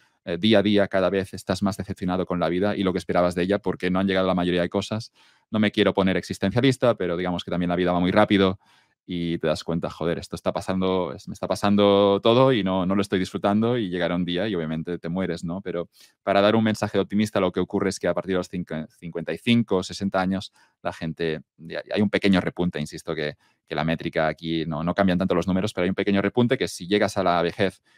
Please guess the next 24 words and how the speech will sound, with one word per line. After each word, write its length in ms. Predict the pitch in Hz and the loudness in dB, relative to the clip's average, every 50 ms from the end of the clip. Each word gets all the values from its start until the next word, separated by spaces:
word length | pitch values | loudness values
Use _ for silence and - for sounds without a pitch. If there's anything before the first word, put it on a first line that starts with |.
| _ _ _ - | _ _ _ -4
y 80 | 95 | -4
estás 240 | 90 - - 107 101 | -2 2 2 2 4
bien 100 | 107 101 | 4 4
de 80 | 92 85 | 2 2
salud, 300 | - 87 87 95 110 - | 0 2 2 2 2 2
si 180 | - - - 90 | -2 -8 -8 -6
no 280 | 87 87 85 85 85 | -4 -4 -4 -4 -6
sientes 400 | - - 90 87 80 90 82 - | -6 -6 -6 -4 -4 -4 -6 -4
dolor, 340 | - 80 87 101 104 101 95 | -2 4 6 6 6 6 4
si 100 | - - | 2 -4
no, 200 | 82 82 80 - - | -4 -4 -4 -6 -8
siempre 220 | - 101 95 87 | -10 -8 -4 -2
habrá 120 | 87 82 | 0 0
pequeñas 300 | - 87 - 87 87 82 | 0 0 -2 -2 -2 -2
cositas, 320 | - - - 107 95 87 - | -4 -6 -4 -4 -4 -4 -4
pero 160 | - 85 82 | -4 -6 -6
si 100 | - - | -6 -8
estás 280 | 85 - - 87 87 85 | -8 -2 -2 -2 0 0
bien 260 | 90 92 92 90 95 _ _ - _ _ _ _ | 0 2 2 0 -2 _ _ -20 _ _ _ _
de 120 | - 98 90 | -4 -4 -2
salud, 280 | - 90 90 90 92 | -2 -2 0 0 0
lo 120 | 92 92 87 | 0 0 0
que 100 | - 92 | 0 -2
ocurrirá 540 | 85 - - 87 82 85 82 82 82 87 | -4 -2 -2 -2 -2 0 0 0 -2 -2